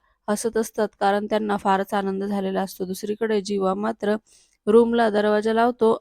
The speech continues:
आणि त्यानंतर आता पटकन काव्याला खिडकीतून आत घेतो, "पटकन आत ये, पटकन आत ये," असं म्हणतो. तेव्हा ती म्हणते, "काय चाललंय तुझं?" तर आता जीवा म्हणतो,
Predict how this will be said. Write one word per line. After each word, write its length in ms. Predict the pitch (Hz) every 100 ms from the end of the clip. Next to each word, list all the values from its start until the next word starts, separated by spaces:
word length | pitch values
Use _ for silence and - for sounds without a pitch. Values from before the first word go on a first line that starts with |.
| -
आणि 320 | 226 214 247 - _ _ _ _ _ _ _ _ _ _ 208
त्यानंतर 500 | 214 220 220 233 220
आता 300 | 220 220 233 - - - -
पटकन 460 | 240 - - 233
काव्याला 540 | 240 226 214 226 233 214 220
खिडकीतून 440 | 220 208 220 240 240
आत 160 | 208
घेतो, 320 | 214 214 202 214
"पटकन 400 | 214 - - 214
आत 240 | 208 208
ये, 80 | 214
पटकन 400 | 208 196 - 208
आत 220 | 208 -
ये," 100 | 214 220 - - _
असं 240 | 208 196 208
म्हणतो. 340 | 220 214 208 208
तेव्हा 260 | 214 220 214
ती 140 | 233
म्हणते, 280 | 233 233 247
"काय 220 | 240 226
चाललंय 400 | 233 233 208 202 190
तुझं?" 280 | 202 196 208 - - _ -
तर 100 | 214
आता 320 | 214 - 202 202 _ _ -
जीवा 320 | 196 220 214
म्हणतो, 460 | 214 220 220 226 214